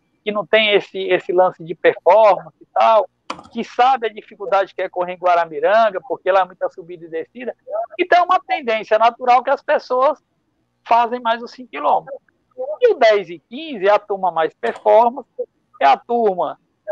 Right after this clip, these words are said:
muitos que eu sei que vão acabar indo e voltando, que vão só pra fazer a corrida e retornam, sei que existe uma turma que vai realmente fazer isso.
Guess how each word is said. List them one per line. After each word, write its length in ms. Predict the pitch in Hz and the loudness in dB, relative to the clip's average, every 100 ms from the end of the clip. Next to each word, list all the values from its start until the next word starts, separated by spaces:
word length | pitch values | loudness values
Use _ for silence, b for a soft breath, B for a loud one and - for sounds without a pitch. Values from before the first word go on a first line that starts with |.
| 208 | -8
muitos 560 | 190 240 208 151 165 - | -2 0 -2 -4 -10 -10
que 180 | - | 0
eu 140 | 208 208 | 2 2
sei 280 | - 202 202 | 0 -2 -2
que 120 | 180 | 0
vão 120 | 185 | 0
acabar 440 | 185 180 175 175 | 2 2 2 0
indo 220 | 185 247 233 | -2 -10 -8
e 40 | |
voltando, 600 | 180 196 - 180 214 339 _ _ _ _ _ _ _ _ _ _ - | -4 -4 -2 -2 -2 -6 _ _ _ _ _ _ _ _ _ _ -4
que 120 | 175 | 0
vão 240 | 170 196 | 0 0
só 200 | 175 220 | 0 0
pra 160 | 226 202 | 0 0
fazer 300 | - 185 175 | 0 -2 -2
a 80 | 175 | -4
corrida 460 | - 160 170 156 | -6 -8 -6 -4
e 60 | 156 | -4
retornam, 600 | 165 190 160 175 254 247 - | -4 -6 -2 0 -2 -6 -10
sei 180 | 185 | -10
que 120 | 180 160 | -8 -12
existe 400 | 139 208 208 175 | -10 -8 -8 -4
uma 180 | 165 | -2
turma 280 | - 156 151 | -2 -6 -8
que 120 | - | -8
vai 160 | 147 147 | -2 0
realmente 380 | 135 143 143 - | -2 -8 -14 -6
fazer 320 | 147 147 190 | -4 -2 -4
isso. 240 | 214 233 | -6 -10